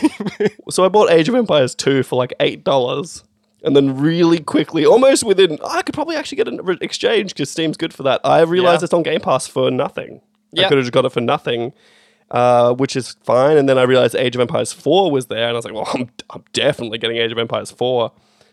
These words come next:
Speaker 2: And so now I was playing a bit of that yesterday morning. Uh, the only time I play games, essentially, is, like, the hour before I start work.
Speaker 1: Yeah, right. The, the calm before the storm. <laughs>
Speaker 2: And then I feel like I'm, like, stressing. I keep looking at the clock while I'm playing, and I'm not enjoying it 'cause I'm just like,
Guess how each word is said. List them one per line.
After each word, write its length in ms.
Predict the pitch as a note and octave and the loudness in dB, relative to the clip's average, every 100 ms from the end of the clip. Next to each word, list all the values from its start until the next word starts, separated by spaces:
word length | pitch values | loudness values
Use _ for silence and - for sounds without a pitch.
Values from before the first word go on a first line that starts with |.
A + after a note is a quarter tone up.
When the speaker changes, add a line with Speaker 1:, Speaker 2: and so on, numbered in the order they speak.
| _ | _
Speaker 2:
And 140 | - A2+ | -8 -4
so 80 | B2 | -2
now 220 | A#2 A#2 | 0 0
I 40 | |
was 100 | A#2+ | -2
playing 220 | - A#2 A2 | -4 -4 -4
a 20 | |
bit 120 | A2+ | -6
of 60 | G#2+ | -4
that 140 | A#2+ | -4
yesterday 340 | A2 A#2 A#2 A#2 | -4 -6 -6 -6
morning. 580 | A#2 A#2 A#2 A#2 A#2+ - _ _ _ - | -4 -4 -4 -4 -8 -12 _ _ _ -6
Uh, 160 | A#2 A#2 | -2 2
the 140 | F3 | 4
only 140 | A#3+ | 4
time 180 | B3+ A3+ | 4 2
I 80 | F#3+ | 0
play 200 | - E3 | 2 0
games, 300 | C#3+ C3+ C#3 | 2 0 0
essentially, 380 | C#3 C3+ B2+ C3+ | -2 -4 -4 -4
is, 100 | B2+ C3 | -2 -2
like, 220 | A#2+ - _ _ _ _ _ - | -4 -6 _ _ _ _ _ -8
the 220 | B2 B2 | -6 -4
hour 360 | B2+ B2 C3 B2+ | -2 2 4 4
before 340 | B2 - A#2+ | 2 -4 -4
I 60 | A#2 | -4
start 340 | - A#2 G#2+ | -4 -4 -4
work. 320 | F#2+ C2 - - _ _ _ _ _ _ - - | -6 -12 -16 -20 _ _ _ _ _ _ -14 -2
Speaker 1:
Yeah, 200 | E3 D3 | 0 2
right. 360 | C3+ B2 A#2 | 2 0 -2
The, 180 | C#3+ D3+ | -2 -2
the 180 | C3 C#3+ | -4 -10
calm 420 | - F3+ C#3+ C3 | -4 0 0 0
before 340 | B2+ - B2+ | -4 -4 -6
the 80 | B2 | -6
storm. 440 | A#2+ - B2 B2 - | -10 -8 -4 -4 -6
<laughs> 40 | - _ _ _ _ _ _ - | -12 _ _ _ _ _ _ -2
Speaker 2:
And 140 | D#3 F#3 | 2 4
then 60 | |
I 60 | G3 | 4
feel 200 | G3 F3+ | 6 6
like 180 | D#3 C#3+ | 6 4
I'm, 120 | C3 | 0
like, 140 | C3+ B2 | 2 2
stressing. 380 | - B2+ - B2 | 0 0 2 0
I 60 | |
keep 180 | A#2 B2+ | 0 -4
looking 160 | B2 C3+ | -2 -2
at 80 | |
the 40 | - | -2
clock 300 | - B2 - | 0 0 2
while 140 | A#2+ | 0
I'm 80 | A2+ | 0
playing, 360 | - A#2 A2+ A#2 | -4 -4 -2 -2
and 60 | |
I'm 100 | A#2+ | 0
not 140 | C3 C#3 | 2 2
enjoying 560 | A#2+ - A#2 A#2 A#2 | -2 -6 -4 -4 -6
it 100 | G#2+ | -10
'cause 120 | - | -8
I'm 100 | A#2 | -8
just 140 | A2 B2 | -8 -6
like, 180 | A#2 | -6